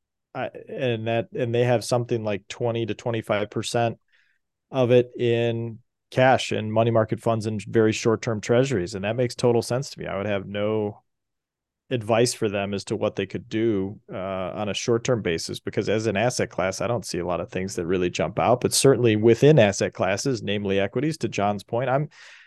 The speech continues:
I'm still, I, I'm still skeptical that I see any value in longer duration bonds, but I certainly see and continue to seek out long duration equities. And by that, I mean companies with long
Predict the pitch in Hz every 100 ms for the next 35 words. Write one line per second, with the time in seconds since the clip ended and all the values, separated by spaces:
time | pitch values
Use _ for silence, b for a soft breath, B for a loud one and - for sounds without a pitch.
0 | B 139 139 131 - - 180 190 190 151
1 | 131 _ _ _ _ _ - 104 - 151
2 | 135 - 165 143 - 139 151 117 101 95
3 | 98 - 131 120 123 131 117 101 98 120
4 | 107 101 98 98 113 107 98 101 98 110
5 | - 104 101 107 131 98 117 98 98 -
6 | 135 131 117 110 b b b b _ -
7 | - 143 135 123 104 110 127 117 - 131
8 | 123 117 113 120 110 104 - - _ _
9 | _ _ - - - 151 - - 156 135
10 | 110 - 113 120 123 110 113 123 104 120
11 | 156 92 95 107 107 104 117 127 98 107
12 | 110 110 - 127 - 120 110 113 110 101
13 | 104 110 123 123 123